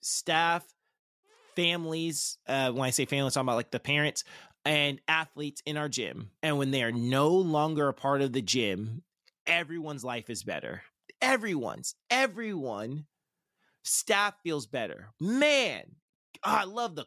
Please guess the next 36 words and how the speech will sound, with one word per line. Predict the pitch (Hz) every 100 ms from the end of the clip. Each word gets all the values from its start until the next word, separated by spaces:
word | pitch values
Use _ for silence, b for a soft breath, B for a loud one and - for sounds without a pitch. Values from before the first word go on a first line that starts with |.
| _
culture | - 208 202 160
we | 147
have | 147 135
on | 113
staff | - - 165 185 156 -
right | 113 113
now. | 110 95
Everyone | 180 170 170 143
gets | 135 -
along. | 117 156 202 196 196 185 b b b -
We | 151 156 127 -
are, | 131 117
like, | 117 110 92 - -
you | 139 139
know, | 104
we're | 113 101
gelling, | 95 - 165 196 220 220 220 -
right? | 123 170 202 - _ b b b b -
You | 156 180
know, |
you | 156 147
feel | - 208 202
it | -
on | 180 180
the | 151
teams. | - - 247 175 98 139
Man, | 185 185
it's | -
so | - 170
much | 160 165 - 117
better | 156 135 117 123 - _ _
not | 131 175
to | 135
have | 117 156 139 135 113
this | 131 156
kid | - - 165 127 123